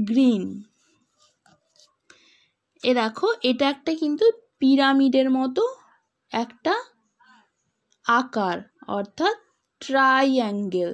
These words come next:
এটাকে আমরা কি বলবো? এই পিরামিডের মতো অংশটাকে আমরা কি বলবো? ট্রাইঅ্যাঙ্গেল বলবো। আর এখানে কি বলেছে দেখো,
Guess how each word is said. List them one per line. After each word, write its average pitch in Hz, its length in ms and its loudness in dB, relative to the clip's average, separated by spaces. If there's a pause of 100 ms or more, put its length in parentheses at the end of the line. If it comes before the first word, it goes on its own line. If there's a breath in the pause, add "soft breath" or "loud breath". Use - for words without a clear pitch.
(140)
এটাকে 220 280 -4
আমরা 247 280 -4
কি 262 220 -6
বলবো? 233 320 0
এই 339 180 0
পিরামিডের 240 560 0
মতো 240 320 -6 (1080 loud breath)
অংশটাকে 247 600 -2
আমরা 262 220 -2 (160)
কি 247 120 -2
বলবো? 254 320 0 (220)
ট্রাইঅ্যাঙ্গেল 254 800 2 (140)
বলবো। 180 280 -6 (420 loud breath)
আর 220 100 -2
এখানে 247 300 -2
কি 262 120 -4
বলেছে 262 320 0
দেখো, 233 280 -4